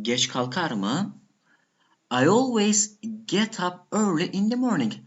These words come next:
Sabah her zaman erken kalkarım diyor. Bu sorunun cevabı var. "How often does he attend after school activities?"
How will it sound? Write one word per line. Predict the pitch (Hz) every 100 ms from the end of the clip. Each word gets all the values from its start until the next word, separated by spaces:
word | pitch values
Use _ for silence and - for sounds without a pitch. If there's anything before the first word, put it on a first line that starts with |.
| - _ _ _
Sabah | - - 127 107 143 180 - _ _ _ _ _ _ _ _
her | - 143 127
zaman | 107 95 117 139 -
erken | - 104 101 - 139 143
kalkarım | 143 123 113 123 117 - -
diyor. | 98 82 - -
Bu |
sorunun | - - 78 -
cevabı | - 85 82 78 156
var. | 151 - - _ _ _ _ _ _ _ _ _ _ _ _ _
"How | - 117 120 160
often | 262 262 190 165 175 - _ _ _
does | 113 123 -
he | 139 127
attend | 139 208 214
after | 175 190 - 185
school | - - 190 -
activities?" | 165 165 170 - 113 -